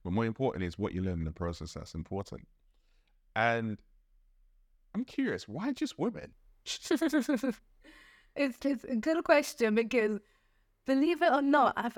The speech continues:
Speaker 2: actually worked with male clients. <laughs> You know,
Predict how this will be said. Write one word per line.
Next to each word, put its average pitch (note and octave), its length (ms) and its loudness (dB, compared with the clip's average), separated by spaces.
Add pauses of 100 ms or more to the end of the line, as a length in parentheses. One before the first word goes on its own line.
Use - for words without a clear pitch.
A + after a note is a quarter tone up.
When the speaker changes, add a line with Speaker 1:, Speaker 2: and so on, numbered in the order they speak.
Speaker 2:
actually B3 480 0
worked A3+ 280 4
with G3 140 -2
male G#3+ 260 2
clients. G#3 580 2 (100)
<laughs> - 0 - (600)
You C4+ 240 2
know, B3 260 2